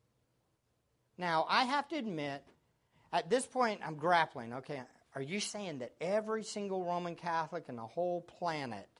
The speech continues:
is lost? In some village in a small country where they ne-, all they have is their Bible and they don't even have a priest?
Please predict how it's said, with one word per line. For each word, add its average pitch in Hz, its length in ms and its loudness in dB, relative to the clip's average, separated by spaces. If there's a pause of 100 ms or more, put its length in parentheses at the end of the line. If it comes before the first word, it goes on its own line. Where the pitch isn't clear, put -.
(1500)
is 135 440 0
lost? 123 640 -2 (800)
In 143 160 -4
some 208 360 0
village 180 440 2
in 127 120 -6
a 113 40 -8
small 202 420 4
country 175 460 -6
where 131 160 -2
they 113 100 -6
ne-, 147 540 0 (200)
all 160 200 4
they 175 300 0 (120)
have 165 320 0
is 127 120 -6
their 135 120 -2
Bible 147 540 0
and 127 160 -6
they 151 60 -2
don't 170 180 -4
even 127 220 -6
have 127 180 -6
a 110 60 -10
priest? 165 580 -6